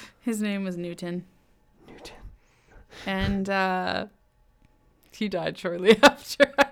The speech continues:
Speaker 1: got him. I was devastated.
Speaker 2: Is that the fish that, like, have the lights inside of them? A guppy?
Speaker 1: Yeah, like, they're, like, that big.
Speaker 2: Yeah, they're, they're itty bitty.
Speaker 1: Yeah, yeah.
Speaker 2: But, like, when you turn the lights off, you can kinda see light
Speaker 1: Yeah, yeah, I think
Speaker 2: in
Speaker 1: so.
Speaker 2: them.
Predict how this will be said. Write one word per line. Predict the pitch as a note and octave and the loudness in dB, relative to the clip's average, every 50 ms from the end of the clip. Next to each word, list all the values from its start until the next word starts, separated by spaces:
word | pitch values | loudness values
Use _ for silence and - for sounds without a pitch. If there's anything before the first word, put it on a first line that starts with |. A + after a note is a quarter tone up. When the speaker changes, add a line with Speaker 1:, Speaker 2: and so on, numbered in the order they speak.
| - - - - - | 0 -18 -8 -2 -2
Speaker 1:
got | A#3 - - - B3 - - - - - - - | -2 -2 -2 -8 -12 -14 -14 -14 -18 -18 -16 -14
him. | - - - _ _ _ _ _ _ _ _ _ - - - - F#4 F4 D#4+ D4 C4 - - | -16 -16 -16 _ _ _ _ _ _ _ _ _ -14 -10 -10 -8 -8 -8 -8 -10 -10 -6 -2
I | G3 G3+ G3 | 0 0 2
was | F#3+ F#3+ F#3+ F#3 - - - _ - | 2 0 -2 -2 -8 -14 -20 _ 4
devastated. | - D4 - C4+ C4+ C4+ C#4 C4 - - - - G3+ F#3 F3 F3 F3 E3+ D#3+ D#3 B2+ F#2+ - - _ _ - | 6 8 10 10 10 8 8 6 4 0 -4 0 0 2 2 0 -2 -4 -6 -8 -8 -10 -12 -14 _ _ -2
Speaker 2:
Is | - C#3+ C3+ | 0 2 2
that | D#3 E3 E3 | 2 0 0
the | - G#3 G3+ | -2 -4 -4
fish | - - - - - D3+ D#3 D3+ - - | -6 -10 -10 -2 -2 -2 -2 -2 -6 -6
that, | - D3 C#3 - - | -4 -4 -4 -2 -2
like, | C3 C3 B2+ | -4 -4 -4
have | - - C3 B2 A#2 A#2+ | -6 -6 -6 -6 -4 -2
the | B2 A2+ | -2 0
lights | G#2+ G#2+ G#2+ G#2 A#2+ B2 - - D#3 | 0 0 0 -2 -4 -6 -8 -6 -6
inside | D#3 D#3 D#3 - - E3 E3 E3+ F3 | -4 -4 -6 -6 -6 -6 -6 -6 -4
of | F3+ | -4
them? | G3 G#3+ B3 - _ _ _ _ _ _ _ _ _ _ _ _ _ _ _ - | -4 -4 -6 -8 _ _ _ _ _ _ _ _ _ _ _ _ _ _ _ -10
A | A2 B2 | -8 -6
guppy? | B2+ C#3+ D3 - - A3 | -4 -4 -6 -4 -2 0
Speaker 1:
Yeah, | A#3+ A#3+ A#3+ - - | 2 2 0 0 0
like, | - A3 A3 G3+ F#3+ F#3+ - - | 2 4 4 4 2 0 -6 -8
they're, | - G3+ G3 F#3 F#3 C#3+ F2+ - - - _ _ - | -4 -2 -2 -2 -2 -4 -8 -14 -18 -20 _ _ -14
like, | - D#3 B2+ B2+ | -12 -12 -12 -12
that | - - - | -14 -16 -16
big. | - - - | -14 -8 -4
Speaker 2:
Yeah, | D#3 D#3 | -4 -2
they're, | D3 D3 | -2 -4
they're | C3 C#3 D3 C#3 | -4 -6 -6 -4
itty | F2 C3+ C#3+ C3+ B2 | -4 -4 -4 -4 -4
bitty. | A2+ A#2+ A2 F#2 D#2 | -2 -2 -2 -2 -2
Speaker 1:
Yeah, | - F#3+ - A2 - - | -4 -4 -6 -8 -12 -14
yeah. | - - - | -16 -14 -6
Speaker 2:
But, | G#3 C#3+ C3 F#2+ | 0 2 4 4
like, | A#2+ B2+ B2+ | 4 2 2
when | B2+ B2+ B2+ | 2 2 2
you | B2 | 2
turn | A#2+ B2+ C3+ B2+ | 0 -2 -2 -2
the | A#2 | 0
lights | A2 A2+ A2 A2 - - | 0 0 -2 -2 -2 -6
off, | C#3 D3 D3 - | -6 -6 -6 -6
you | C3+ | -6
can | B2 A#2+ A2+ | -4 -4 -4
kinda | - A#2+ A#2 A#2 A#2 | -4 -6 -6 -6 -6
see | - - A#2 | -4 -4 -2
light | A2 G#2 G#2 A2 B2 - - - - - | 0 0 -2 -2 -4 -8 -12 -16 -16 -8
Speaker 1:
Yeah, | A#3 B3 C4 C4 C4+ C4 | -4 0 0 2 2 2
yeah, | B3 A3 G#3 | 2 0 -2
I | G#3 | -2
think | G#3+ A3+ G#3+ G#3 | -4 -4 -4 -2
Speaker 2:
in | |
Speaker 1:
so. | G3 | -2
Speaker 2:
them. | F3+ F#3 F#3+ | -2 -2 -4